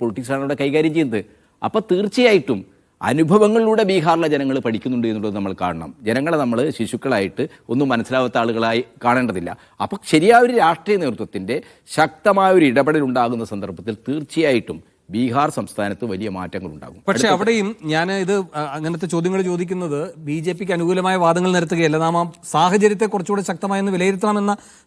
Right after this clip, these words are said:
Speaker 2: സതുദ്ദേശം വെച്ചുകൊണ്ട് പറയുന്നതാണ്. ശ്രീ കെ ടിക്ക് അറിയുന്ന പോലെ കഴിഞ്ഞ തവണ ഇവിടെ ഇപ്പോൾ പറയുകയുണ്ടായല്ലോ,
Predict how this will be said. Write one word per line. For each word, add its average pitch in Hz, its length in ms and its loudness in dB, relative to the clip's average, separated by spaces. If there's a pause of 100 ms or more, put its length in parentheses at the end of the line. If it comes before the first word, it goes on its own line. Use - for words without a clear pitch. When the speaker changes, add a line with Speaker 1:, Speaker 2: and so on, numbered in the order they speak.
Speaker 2:
സതുദ്ദേശം 190 480 6
വെച്ചുകൊണ്ട് 175 320 0
പറയുന്നതാണ്. 147 460 2 (320)
ശ്രീ 190 200 6
കെ 196 100 6
ടിക്ക് 214 220 2
അറിയുന്ന 208 280 4
പോലെ 214 200 4
കഴിഞ്ഞ 190 260 2
തവണ 175 180 -2
ഇവിടെ 185 160 0
ഇപ്പോൾ 190 180 -2
പറയുകയുണ്ടായല്ലോ, 165 600 -2